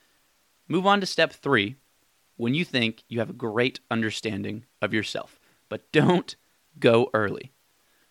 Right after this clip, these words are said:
Step three is ask yourself the serious questions. Ask yourself the questions that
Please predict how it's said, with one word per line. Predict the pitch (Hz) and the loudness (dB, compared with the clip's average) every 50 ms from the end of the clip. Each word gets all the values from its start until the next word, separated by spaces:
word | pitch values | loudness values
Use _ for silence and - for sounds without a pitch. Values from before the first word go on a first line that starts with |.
| _ _ _ _ _ _ _ _ _ | _ _ _ _ _ _ _ _ _
Step | - - - 160 151 - | -10 -2 0 0 0 0
three | - 151 147 147 147 | -2 0 2 2 2
is | - - - - - 131 | 2 0 -4 -6 -8 -2
ask | 135 143 139 - - 151 | -2 -2 -2 -2 -4 -6
yourself | 143 127 - - 117 107 110 104 - - _ _ _ _ _ _ | -8 -6 -4 -4 -2 -2 -2 -4 -6 -14 _ _ _ _ _ _
the | - 120 | -10 -8
serious | - - - - 131 120 117 117 117 113 113 - - - - - _ _ _ _ _ | -8 -8 -6 -4 -2 0 0 0 0 0 -2 -4 -6 -10 -14 -16 _ _ _ _ _
questions. | - 123 110 - - - - - - - - - _ _ _ _ _ _ _ _ _ _ - | 0 0 0 0 -2 -8 -10 -12 -16 -18 -20 -20 _ _ _ _ _ _ _ _ _ _ 4
Ask | - 151 - - | 4 4 4 0
yourself | 156 - - 147 139 139 139 _ | -6 -2 0 0 0 0 -4 _
the | 143 | -10
questions | - - 135 135 131 - - 143 135 131 120 117 | -4 0 0 0 0 -2 -2 -2 -2 -2 -2 0
that | 120 117 113 117 | 2 2 2 2